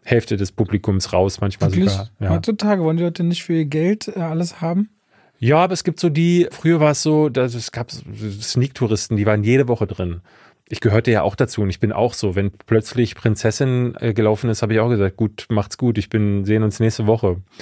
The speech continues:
Speaker 1: Hab ich mir nicht gegeben.
Speaker 2: Warum hast du mal dieses F S K achtzehn da vorne weg, weil die Filme noch nicht geratet werden, noch nicht verraten werden darf? Und dann hast du
Speaker 1: Nee,
Speaker 2: da
Speaker 1: so war
Speaker 2: plötzlich
Speaker 1: das häufig gar
Speaker 2: Prinzessin?
Speaker 1: nicht, aber ich wusste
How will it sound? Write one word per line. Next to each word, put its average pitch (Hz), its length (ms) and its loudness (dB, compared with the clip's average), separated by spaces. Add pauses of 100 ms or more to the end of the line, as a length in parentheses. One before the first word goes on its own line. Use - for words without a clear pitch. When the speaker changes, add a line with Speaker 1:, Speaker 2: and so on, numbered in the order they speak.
(480)
Speaker 1:
Hab 98 140 0
ich - 80 -4
mir 110 100 4
nicht 110 160 -2
gegeben. 92 340 -2
Speaker 2:
Warum 147 140 2
hast 165 160 2
du 156 40 2
mal 147 120 2
dieses 139 280 0
F 175 200 -6
S 143 140 -6
K 151 220 -2
achtzehn 175 420 -2
da 170 80 2
vorne 170 280 0
weg, 170 200 0
weil 151 80 0
die 143 80 0
Filme 151 240 0
noch 156 100 2
nicht 151 180 -2
geratet 143 400 -2
werden, 160 140 0
noch 151 60 0
nicht 147 140 -2
verraten 139 440 -4
werden 165 180 0
darf? 160 220 -4
Und 143 60 -2
dann 147 120 0
hast 156 160 -2
du 123 60 4
Speaker 1:
Nee, 156 80 6
Speaker 2:
da 156 60 2
Speaker 1:
so 147 100 2
war 127 120 4
Speaker 2:
plötzlich 147 160 2
Speaker 1:
das - 80 0
häufig 117 220 2
gar 110 180 4
Speaker 2:
Prinzessin? - 40 2
Speaker 1:
nicht, 98 180 0
aber 104 380 4
ich - 160 -10
wusste 117 420 -2